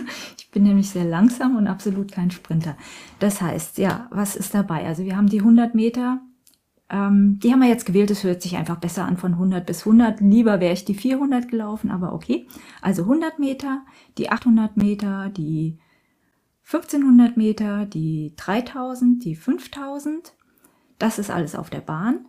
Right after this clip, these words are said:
Dann die zehn Kilometer, Halbmarathon, Marathon,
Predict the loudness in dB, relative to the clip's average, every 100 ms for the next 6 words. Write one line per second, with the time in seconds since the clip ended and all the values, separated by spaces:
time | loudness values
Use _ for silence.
0 | -6 -2 0 -2 -8 -10 -4 -4 -2 -6
1 | -4 -4 -4 -6 -8 -8 -8 -10 _ _
2 | _ _ _ _ _ _ _ -8 -4 -4
3 | -2 -2 -2 -6 -8 -8 -8 -10 -16 _
4 | _ _ _ _ _ _ _ _ _ -6
5 | -4 -4 -6 -6 -6